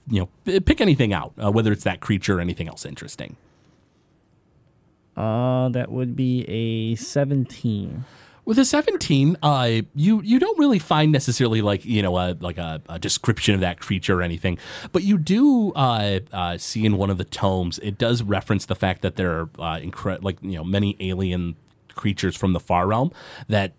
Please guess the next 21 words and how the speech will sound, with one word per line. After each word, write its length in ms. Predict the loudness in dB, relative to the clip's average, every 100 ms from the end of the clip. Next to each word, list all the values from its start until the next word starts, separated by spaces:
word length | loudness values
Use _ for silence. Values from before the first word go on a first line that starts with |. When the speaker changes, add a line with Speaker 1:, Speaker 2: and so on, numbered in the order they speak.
| -4
Speaker 1:
have 340 | 0 0 -2
never 440 | -2 2 2 2 0
once 380 | 0 -2 -2
stepped 400 | -4 -2 -2 -2 -6
out 220 | -2 0
of, 240 | 0 -4 -8
like, 160 | -8
the 80 | -8
Far 280 | -6 -4 -2
Realm 220 | -4 -6
itself, 400 | -6 0 0 2
and 120 | 0
so 140 | -2 -2
there's 200 | -2 -4
no 200 | -2 -2
knowing 360 | -2 -2 -2
what 140 | -2 -4
they 100 | -6
would 160 | -4
look 180 | -2 0
like. 300 | 2 0 -2